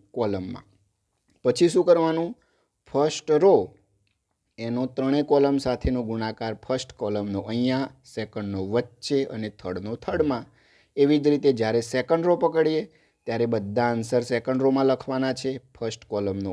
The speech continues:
અહીંયા, સેકન્ડ કોલમનો અહીંયા અને થર્ડનો અહીંયા. એવી જ રીતે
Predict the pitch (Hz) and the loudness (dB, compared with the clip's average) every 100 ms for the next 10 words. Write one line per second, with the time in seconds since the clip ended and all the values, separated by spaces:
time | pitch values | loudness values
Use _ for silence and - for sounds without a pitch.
0 | - 110 123 131 151 - _ _ _ - | -6 -4 0 0 -4 -10 _ _ _ -6
1 | 113 - 113 104 98 95 98 95 117 127 | -4 -4 -8 -4 -4 -2 -6 -8 -4 -2
2 | 135 131 - 101 98 - 98 92 104 131 | -2 -4 -8 -8 -8 -10 -10 -8 -8 -6
3 | 147 131 - - 107 110 98 95 127 170 | -4 -6 -8 -10 -8 -8 -8 -6 0 0